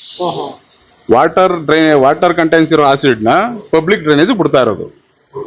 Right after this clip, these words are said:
Speaker 2: ಮತ್ತೆ ಇದು ಡಿಸ್ಪೋಸ್ ಏನ್ ಮಾಡ್ತಾ ಇದ್ದಾರೆ ಅಂತಂದ್ರೆ ಇವ್ರಿಗೆ ಅಧಿಕಾರಿಗಳಿಗೆ ಲೆಕ್ಕ ತೋರ್ಸೋಕ್ಕೋಸ್ಕರ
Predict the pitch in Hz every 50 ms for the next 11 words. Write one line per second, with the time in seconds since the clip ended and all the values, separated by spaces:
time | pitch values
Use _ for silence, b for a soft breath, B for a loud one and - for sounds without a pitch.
0 | - - - - _ _ - - - - _ 151 185 190 - 214 202 165 151 160
1 | 151 - 143 - - 226 214 208 208 202 190 190 175 160 175 165 160 160 143 143
2 | 135 127 127 113 113 110 120 147 170 170 151 160 175 190 185 175 185 180 180 156
3 | 143 147 185 175 190 185 180 175 175 170 156 143 143 - 170 156 160 156 143 -
4 | 147 - 131 120 110 - - 107